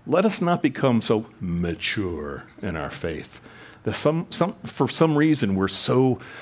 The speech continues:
uh, tr-, trapped and caught in, in the higher intellectual side of this. This is not for that. That's not the purpose of this. The purpose is to give the truth, because this is a day of good news.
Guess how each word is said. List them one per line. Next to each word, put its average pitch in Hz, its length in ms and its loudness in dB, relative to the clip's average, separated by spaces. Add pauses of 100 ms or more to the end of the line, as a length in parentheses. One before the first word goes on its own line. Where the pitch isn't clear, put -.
(180)
uh, 110 640 0
tr-, - 120 -12 (220)
trapped - 600 -2
and 98 140 -6
caught - 520 -4 (360)
in, 107 340 2
in 98 260 0
the 87 80 -2
higher 117 580 2
intellectual 104 580 -2
side 76 520 -4
of 87 180 -8
this. - 180 -8
This - 180 -4
is - 140 -8
not 82 240 -10
for - 160 -14
that. - 360 -14 (280)
That's - 160 -4
not 196 160 0
the 196 60 0
purpose - 420 -4
of 80 80 -4
this. - 440 -10 (800)
The - 80 -12
purpose - 480 -4
is 90 140 -4
to - 120 -12
give 92 560 -4 (600)
the 90 120 -4
truth, - 480 -2
because 92 280 -8
this 107 180 -6
is 123 80 0
a 107 40 -6
day 101 360 -2
of 82 140 -6
good 95 180 -6
news. 92 640 -8